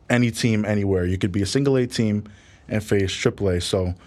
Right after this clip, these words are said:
you know, starting off football, freshman year, playing on the line, you know, I'm excited. Going to a scrimmage, I think it was against Cardinal Hayes and Stepinac. It was like a three-way scrimmage. <laughs>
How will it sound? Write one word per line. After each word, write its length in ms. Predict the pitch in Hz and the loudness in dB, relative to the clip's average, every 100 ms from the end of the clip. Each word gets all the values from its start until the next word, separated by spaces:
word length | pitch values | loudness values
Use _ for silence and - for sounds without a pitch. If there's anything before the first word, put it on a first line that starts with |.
| - - - | -20 -10 -2
you 80 | |
know, 80 | 107 | 0
starting 400 | 98 131 127 123 | 2 2 2 4
off 260 | 120 120 123 | 4 4 2
football, 480 | - 120 - 113 113 | 0 0 2 4 2
freshman 420 | - 113 - 113 | 2 0 0 0
year, 140 | 110 | 0
playing 280 | 110 110 107 | 0 0 0
on 100 | 104 | 0
the 60 | 104 | 0
line, 340 | 110 113 113 | 0 0 0
you 60 | 110 | 0
know, 60 | 110 | 0
I'm 80 | |
excited. 500 | 107 - 123 120 123 123 - - - - - | -2 0 2 4 0 -6 -16 -20 -20 -8 0
Going 200 | 113 113 | 0 2
to 200 | 120 110 | 2 2
a 40 | |
scrimmage, 480 | 101 - 120 113 110 | 2 0 2 2 2
I 100 | 110 | 0
think 220 | 104 107 | 0 -2
it 40 | 107 | -2
was 100 | 101 | 0
against 240 | 101 95 | -2 -2
Cardinal 380 | - 117 113 98 | 0 2 2 -2
Hayes 500 | 127 123 123 123 113 | 0 0 2 0 -2
and 100 | 98 | -6
Stepinac. 520 | - 110 - 98 92 | -2 -2 -2 -4 -4
It 80 | 90 | -4
was 100 | 101 | -4
like 100 | 98 | -4
a 60 | |
three-way 380 | 98 113 110 104 | -4 -2 -2 -2
scrimmage. 520 | 95 - 117 135 139 - - - - - | -4 -2 0 0 -4 -12 -20 -20 -20 -20
<laughs> 440 | - - - - | -16 -14 -16 -14